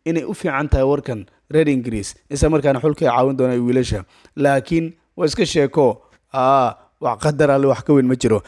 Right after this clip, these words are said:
Waa ninkii Cristiano Ronaldo tababarkii buu ku soo noqday. Xogii ugu dambeeyay waxay tilmaamayaan ninkan inuu diyaar u noqon karayo kulamada soo aadan ee xulka qaranka waddanka Portugiiska. Baryahanba Man United isku tuurtuurayeenoo ay isu feesteenayeen.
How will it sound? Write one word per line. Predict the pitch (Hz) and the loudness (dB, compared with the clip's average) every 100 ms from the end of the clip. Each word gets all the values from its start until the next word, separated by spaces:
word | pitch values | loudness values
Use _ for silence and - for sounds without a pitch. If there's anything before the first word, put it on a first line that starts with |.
| - | -8
Waa | - 170 | -2 0
ninkii | 220 214 | 2 0
Cristiano | 165 151 156 143 | 0 -2 0 0
Ronaldo | 131 135 143 151 | 0 2 2 2
tababarkii | 135 139 135 | 2 0 0
buu | 135 131 | 0 -2
ku | 151 | 0
soo | 147 | 0
noqday. | 139 123 151 147 _ - | 0 2 2 0 _ -6
Xogii | 151 156 | 0 2
ugu | 143 | 2
dambeeyay | 147 139 135 | 2 2 4
waxay | 139 143 | 2 0
tilmaamayaan | - 139 151 156 156 151 - _ | 0 2 4 4 4 2 -6 _
ninkan | 175 185 175 185 185 _ _ | -2 -2 2 0 -2 _ _
inuu | 147 151 | -2 -2
diyaar | 131 139 123 | 2 2 2
u | |
noqon | 131 127 139 | 0 -2 -2
karayo | - 131 127 123 _ | -2 2 2 0 _
kulamada | - 160 160 156 135 | 0 2 4 4 2
soo | - | 2
aadan | 135 123 131 | 2 2 0
ee | 120 | -2
xulka | 143 139 131 | -4 -6 -4
qaranka | 131 123 131 | -4 -2 -2
waddanka | 131 120 120 | -2 -2 -4
Portugiiska. | 117 - 123 175 135 - 87 _ _ - | -4 -2 2 4 2 0 -8 _ _ -4
Baryahanba | 139 139 127 127 | 0 0 0 0
Man | 123 | 0
United | 131 139 131 | 0 0 0
isku | 123 160 | 0 -2
tuurtuurayeenoo | - 135 120 135 127 127 120 98 _ _ - | 0 0 0 -2 2 2 0 -6 _ _ -8
ay | |
isu | 131 185 | -4 -2
feesteenayeen. | 147 135 - 143 139 107 95 | 0 0 2 0 2 0 -4